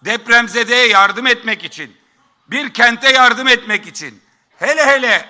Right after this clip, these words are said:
Atatürk'ün şahsi meselem dediği, bize hepimize emanet ettiği, en çok da herhalde Türkiye Cumhuriyeti'nin cumhurbaşkanlarına emanet ettiği bu kente hizmet etmek için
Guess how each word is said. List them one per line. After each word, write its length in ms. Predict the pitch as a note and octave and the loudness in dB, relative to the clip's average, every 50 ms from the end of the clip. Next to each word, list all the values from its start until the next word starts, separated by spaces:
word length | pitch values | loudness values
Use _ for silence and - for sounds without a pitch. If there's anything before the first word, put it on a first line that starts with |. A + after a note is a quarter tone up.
| _ _ | _ _
Atatürk'ün 680 | - G3 - - C#4+ C#4 - A#3+ A#3+ A3 - B3+ B3 | -2 -2 0 2 0 -2 0 -4 -14 -12 -10 -10 -10
şahsi 500 | A3+ - G#3 G#3+ G3+ G3 - - A3+ A#3 | -10 -6 -4 -4 -4 -4 -6 -14 -12 -10
meselem 560 | G#3+ G#3 F#3+ - G3+ G3 F#3 F#3+ G3 G#3 A3 F#3+ | -8 -8 -8 -6 -4 -6 -2 -2 -2 -2 -2 -6
dediği, 440 | F#3+ F3+ D#3+ D#3+ D3+ C3+ A2+ F#2+ _ _ _ _ _ _ _ _ _ _ _ _ | -8 -8 -8 -10 -14 -14 -16 -20 _ _ _ _ _ _ _ _ _ _ _ _
bize 340 | C3 - F#3 G#3+ C#4 C4 A3 | _ -14 -4 -2 -2 -2 0
hepimize 520 | F3+ B3+ D#4 C#4 C#4+ C#4 C4 B3+ A#3 F#3+ A#3+ | 0 -2 -2 -2 -6 -8 -8 -8 -6 -4 -4
emanet 580 | A#3 A3+ G#3+ G#3 G3+ G3 G3+ G3+ A3 A3+ A3+ | -2 -2 -2 0 2 2 2 4 2 0 0
ettiği, 580 | A3+ G3+ G3+ - - F3+ E3+ D#3 C#3 A#2+ G#2+ _ _ _ _ _ _ _ _ _ | -2 -6 -6 -8 -8 -6 -6 -6 -6 -8 -14 _ _ _ _ _ _ _ _ _
en 240 | C4 D#4+ F4+ F4 C4+ | 0 0 0 -2 -8
çok 300 | - - C#4+ C4 - - | -8 -8 -8 -8 -8 -8
da 60 | B3+ | -4
herhalde 560 | A3 A3+ C#4 D4+ D4+ C4 A#3+ G#3 G#3+ G3+ G#3 | -2 -2 0 2 2 2 2 0 -4 -8 -8
Türkiye 440 | - - D4+ D4 A3+ C4+ B3+ A#3 G#3+ | -10 -12 -12 -10 -6 -2 -2 -2 -2
Cumhuriyeti'nin 720 | E3+ A#3 A#3+ B3 C4 C#4 C#4 C#4 - C4+ C4 B3 A#3 G3 | -4 -8 -8 -6 -4 -4 -4 -4 -4 -8 -8 -8 -8 -8
cumhurbaşkanlarına 1040 | D3+ C3 G3 A#3 B3+ D#4 E4+ D#4+ D4 C#4 B3 - - A#3+ A3+ A3 G#3+ G#3 G#3 G3+ G3+ | -10 -12 -10 -4 -4 -4 0 2 2 2 2 -2 0 0 0 2 2 -2 -2 -2 -2
emanet 480 | G3+ G3 G3 G3+ G3+ G3+ G#3 G#3+ G#3+ G#3+ | -2 -4 -2 0 0 0 0 -2 -4 -4
ettiği 500 | G#3 G3 - - F#3+ F#3 E3+ D3 B2+ _ _ _ _ _ _ _ _ | -6 -6 -6 -8 -8 -6 -6 -6 -10 _ _ _ _ _ _ _ _
bu 200 | C#3 G#3 D4+ C#4 | -8 -8 -8 -4
kente 400 | - C#4+ C4+ B3+ A#3+ - A3+ G3+ | 0 0 0 0 0 -4 -6 -6
hizmet 400 | G#3 G#3+ - A3 B3 B3 A#3+ A#3+ | -6 -8 -12 -4 -4 -4 0 -2
etmek 360 | A3+ G#3+ A3 B3 C4+ C#4 A3 | -4 -4 0 -2 -2 -2 -2
için 380 | A#3+ A3+ - F#3+ F#3 C#3 G#2 | -6 -8 -6 -8 -8 -8 -10